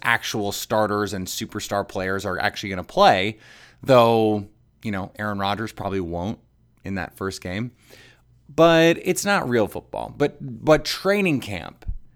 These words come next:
is going to be our first opportunity to, to get some evaluations on some of these players. And we're actually gonna spend today talking about some evaluations because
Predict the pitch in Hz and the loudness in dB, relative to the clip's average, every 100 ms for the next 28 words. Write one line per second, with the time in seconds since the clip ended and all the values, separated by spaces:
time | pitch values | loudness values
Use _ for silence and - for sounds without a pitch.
0 | _ _ _ _ _ _ 143 120 131 131 | _ _ _ _ _ _ -2 2 2 4
1 | 135 127 127 110 107 - 113 - - 120 | 2 0 -2 0 0 0 -2 -2 -2 -2
2 | - - 110 110 - - 104 95 90 87 | -2 -4 -2 -2 -6 -4 -6 -4 -8 -8
3 | - 110 - 98 127 127 - 123 107 104 | -10 -8 -10 -4 -4 -2 -4 -4 -2 0
4 | 101 98 92 90 - 92 90 - 101 95 | 0 -2 -4 -6 -6 -8 -10 -8 -8 -6
5 | - 92 87 85 - 95 85 85 - 123 | -8 -8 -10 -12 -8 -4 -4 -6 -6 0
6 | 139 180 - 165 147 131 - 123 117 113 | 4 4 4 0 0 -2 -4 -4 -2 -2
7 | 104 - - _ - 131 107 117 107 95 | -4 -8 -20 _ -4 -2 2 4 4 2
8 | 92 - - 170 - 131 110 98 95 - | -2 -6 0 0 2 -2 0 0 0 -2
9 | 101 92 95 95 92 87 92 87 85 101 | -6 -2 -2 -2 -4 -6 -10 -10 -8 -10
10 | 101 113 113 107 | -4 -2 -2 -4